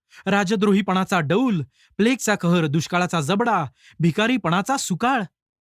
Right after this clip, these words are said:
याशिवाय हिंदुस्थानात गेल्या पन्नास वर्षात जगाला आकर्षून घेण्यासारखे काय होते? परंतु एकोणीसशे सात साली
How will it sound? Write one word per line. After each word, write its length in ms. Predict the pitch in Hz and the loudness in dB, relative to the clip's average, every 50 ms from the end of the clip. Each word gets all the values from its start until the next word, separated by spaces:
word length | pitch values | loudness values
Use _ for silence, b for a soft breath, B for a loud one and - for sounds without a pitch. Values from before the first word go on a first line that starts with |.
| _ _ _ _ | _ _ _ _
याशिवाय 540 | 151 175 214 247 233 - - 151 139 151 185 | -2 0 0 0 0 -2 -4 -2 -2 -2 -2
हिंदुस्थानात 720 | 175 113 143 143 151 180 233 - - 156 139 135 143 190 208 | -2 -2 -2 -2 0 -2 -2 -4 -4 -4 -4 -2 -2 -4 -4
गेल्या 320 | 160 131 135 139 170 214 | -4 -4 -4 -2 -4 -4
पन्नास 460 | - - 139 135 143 175 208 214 - | -4 -4 -4 -2 -2 -2 -4 -4 -4
वर्षात 320 | 160 151 135 - 165 175 175 b b b b b b - 139 | -4 -6 -4 -2 -4 -4 -4 b b b b b b -4 -2
जगाला 420 | 165 170 156 208 226 240 277 285 - - | 0 0 2 2 2 0 0 -2 -2 -4
आकर्षून 500 | 156 160 - - 302 311 - 320 302 254 | -6 -4 -2 -2 -2 -2 0 0 0 0
घेण्यासारखे 560 | 180 165 190 214 233 - 214 185 - - 302 | 0 0 0 0 -2 -2 -4 -4 -4 -4 -4
काय 280 | - - 196 226 285 | -4 -2 -2 -2 0
होते? 360 | 285 254 285 220 - 190 151 127 - _ _ _ _ _ _ _ _ _ _ _ _ _ _ | -2 -2 -2 -2 -4 -4 -4 -4 -8 _ _ _ _ _ _ _ _ _ _ _ _ _ _
परंतु 320 | 175 185 190 185 160 180 165 | 0 0 2 2 2 0 0
एकोणीसशे 460 | 160 147 - 196 208 185 - 196 170 | 0 0 0 0 -2 0 0 -2 -2
सात 280 | - - - 180 202 | -2 -2 -4 -4 -4
साली 480 | - - - 175 170 170 170 156 135 | -4 -6 -4 -4 -2 -2 -2 -2 -4